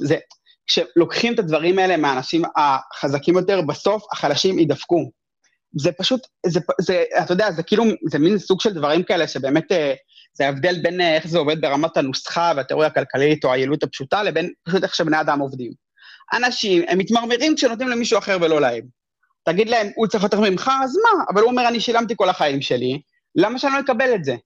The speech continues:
ובסוף, בגלל שהם אומרים את זה, אז הם לא מוכנים גם שיעלו את זה, ואז הקצבאות שנותנים רק לחלשים ולא להם, הן נשחקות ונשחקות, וקצבאות מאוד מאוד נמוכות, ולעומת זאת שזה קצבאות שגם הם מקבלים אותם, ושירותים שגם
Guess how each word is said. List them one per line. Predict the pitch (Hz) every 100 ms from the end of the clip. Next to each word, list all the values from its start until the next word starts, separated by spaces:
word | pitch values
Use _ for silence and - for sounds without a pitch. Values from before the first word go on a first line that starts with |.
| _ _ _ -
ובסוף, | 151 170 240 247
בגלל | 202 220
שהם | 233 247
אומרים | 196 170 156
את | 147 131
זה, | 143 147 156
אז | - 147
הם | 156 165
לא | 202 233
מוכנים | 240 240 240 240
גם | 240
שיעלו | 247 240 269
את | 269
זה, | 175
ואז | 175
הקצבאות | 202 196 - 190 226
שנותנים | 220 208 226
רק | 226
לחלשים | 226 214 220
ולא | 226 226
להם, | 262
הן | 254
נשחקות | 196 - 185 226 214
ונשחקות, | 214 - 165 147
וקצבאות | 143 156 170 226
מאוד | 220 202
מאוד | 220
נמוכות, | 214 208 208 190 165 - - - -
ולעומת | 170 202
זאת | 220
שזה | 220 180
קצבאות | 175 175 214 214
שגם | 190 -
הם | -
מקבלים | 233 214 170 160
אותם, | 151 127 139
ושירותים | 143 175 175 208
שגם | 208 190